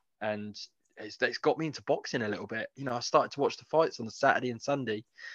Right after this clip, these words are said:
Um, so I wanna just give them a massive shout out. It's a really good podcast. Um, they're so passionate, so informative, so knowledgeable about the sport, and it's, and it's got me into boxing a little bit.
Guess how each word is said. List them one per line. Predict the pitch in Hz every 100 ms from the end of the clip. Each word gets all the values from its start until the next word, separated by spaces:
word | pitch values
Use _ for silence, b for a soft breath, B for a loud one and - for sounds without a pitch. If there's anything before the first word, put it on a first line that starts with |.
| B B B -
Um, | 110 110 110
so | 147
I |
wanna | 156 147
just | - -
give | 156
them | 160 131
a |
massive | 127 139 - 123
shout | - 131 123
out. | 98
It's | -
a | 110
really | 123 147 135
good | 123 -
podcast. | 117 120 - 110 107 - - b b b
Um, | 104 104
they're | 107
so | - 151
passionate, | 147 135 123 - 104
so | - 131
informative, | 123 - 120 113 - 107
so | - 127
knowledgeable | 123 120 117 - - 110 110 _
about | 110 113 -
the |
sport, | - - 110 113 - b b b
and | 117
it's, | 120 - -
and | 127
it's | 127
got | - 127
me | 139
into | 139 135
boxing | 165 - 165
a | 113
little | 101
bit. | 110